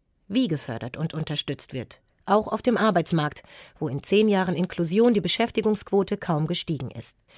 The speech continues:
Behindertenaktivisten wie Raul Krauthausen kritisieren zu Recht, dass ein System geschaffen wurde, das vor allem dazu dient, sich freizukaufen. Zweitausendneunhundert Werkstätten in Deutschland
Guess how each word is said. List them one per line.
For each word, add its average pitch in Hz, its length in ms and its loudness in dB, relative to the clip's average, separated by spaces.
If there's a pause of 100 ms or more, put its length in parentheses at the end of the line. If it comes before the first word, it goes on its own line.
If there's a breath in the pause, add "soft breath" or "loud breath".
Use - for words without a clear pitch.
(220 loud breath)
Behindertenaktivisten 208 1080 2
wie 175 120 2
Raul 185 320 2
Krauthausen 196 720 2
kritisieren 233 640 2
zu 262 100 2
Recht, 226 400 2 (220 soft breath)
dass 160 160 -2
ein 160 100 2
System 214 400 2
geschaffen 220 460 2
wurde, 220 260 6
das 165 160 0
vor - 220 -6
allem 175 260 2
dazu 185 380 0
dient, 226 320 2 (180)
sich 240 240 -4
freizukaufen. - 800 -4 (800 soft breath)
Zweitausendneunhundert 185 1040 2
Werkstätten 160 520 -2
in 170 100 0
Deutschland 151 500 -2